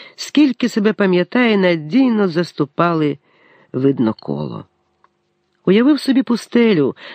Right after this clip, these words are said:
замість міста і на мить пошкодував, що не народився змією, довершеною у своїй єдності з середовищем, ідеальною для втечі і переховування. Нічого не вдієш.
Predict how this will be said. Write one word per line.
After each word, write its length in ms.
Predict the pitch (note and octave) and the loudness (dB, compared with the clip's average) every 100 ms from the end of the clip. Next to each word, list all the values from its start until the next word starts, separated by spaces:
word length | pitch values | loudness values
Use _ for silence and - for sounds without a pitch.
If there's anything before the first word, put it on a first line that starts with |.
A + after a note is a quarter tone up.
| - | -4
замість 480 | D#3 D#3+ C3 - E3 | 0 0 0 -2 0
міста 600 | E3 D3 A#2+ - F#2+ C#3 - - - | 2 2 -2 -8 -10 -10 -14 -20 -6
і 80 | D#3 | 0
на 120 | D#3+ | 2
мить 160 | F3 F3+ | 2 0
пошкодував, 680 | E3+ - E3+ D#3 F3+ F#3+ F3+ | -2 -2 -2 0 2 0 -2
що 260 | - E3+ | -4 -2
не 100 | E3 | 0
народився 540 | E3 D3+ D3+ F3+ - D#3 | 0 -2 -2 -4 -4 -2
змією, 640 | D3+ C#3+ F#3+ F#3+ C#3+ - _ _ _ - - - - _ - | 0 2 0 -2 -4 -8 _ _ _ -20 -20 -20 -20 _ -8
довершеною 800 | C#3 G#3+ C4 C#4+ - B3 A#3 A#3 | 0 4 4 2 0 0 2 2
у 140 | G#3 | 0
своїй 380 | G3 G#3+ A3 F#3+ | -2 0 2 2
єдності 560 | G#3 G#3+ G3+ F#3+ - F#3+ | 2 2 0 -2 0 -4
з 60 | |
середовищем, 960 | - F3+ D3+ D#3+ C#3 F#2+ - - C#2 G1+ - _ _ | 0 -2 0 0 0 0 -6 -8 -10 -10 -14 _ _
ідеальною 640 | E3 E3 F3 G#3+ G#3 G3+ F3+ | -2 0 0 0 -2 -2 -2
для 180 | D3+ | -2
втечі 680 | D#3 - - C4 - - E2 _ - - - | -4 -6 -2 -2 -2 -6 -8 _ -20 -20 -4
і 100 | F#2 | -4
переховування. 840 | - G2 E2 D2+ D#2+ C#2 B1 G1+ - _ _ _ _ _ _ _ _ _ _ _ _ _ _ _ - | -2 -4 -4 -6 -6 -6 -10 -14 -18 _ _ _ _ _ _ _ _ _ _ _ _ _ _ _ 2
Нічого 460 | G#3 G#3+ D#4+ D#4 | 2 4 4 4
не 100 | C#4 | 2
вдієш. 580 | A#3+ C#4 B3+ - - - | 2 0 0 -4 -10 -14